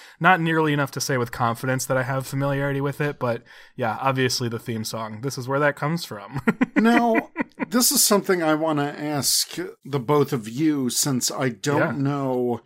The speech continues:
Speaker 2: since it is kind of in our collective consciousness of our, our youth.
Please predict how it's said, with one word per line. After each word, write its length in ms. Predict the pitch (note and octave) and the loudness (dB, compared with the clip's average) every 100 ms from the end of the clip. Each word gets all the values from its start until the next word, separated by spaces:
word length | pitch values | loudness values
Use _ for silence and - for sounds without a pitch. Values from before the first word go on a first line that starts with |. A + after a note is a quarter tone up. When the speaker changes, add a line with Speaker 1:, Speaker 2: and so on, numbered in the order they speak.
| _ _ _ _ _ _ | _ _ _ _ _ _
Speaker 2:
since 340 | - - G3+ E3+ | 0 4 4 4
it 120 | D#3 | 6
is 260 | F3 G3+ - | 6 4 0
kind 280 | - A3 | 0 0
of 80 | A3 | 2
in 120 | G#3 | 2
our 240 | G3+ G3 G#3 | 2 0 -2
collective 680 | - G3 G3+ G3+ G#3 F#3 | -4 0 0 2 0 -2
consciousness 800 | - G3 G3 G3+ - G3+ G3 - | -4 -4 -2 -2 0 0 -2 -2
of 420 | F3+ F3 D3 C3 - | -2 -2 -4 -12 -12
our, 320 | F3 E3 E3 - | -2 0 0 -2
our 200 | E3+ D#3 | -2 0
youth. 480 | C#3+ F#3 A3 - | -2 -2 -2 -6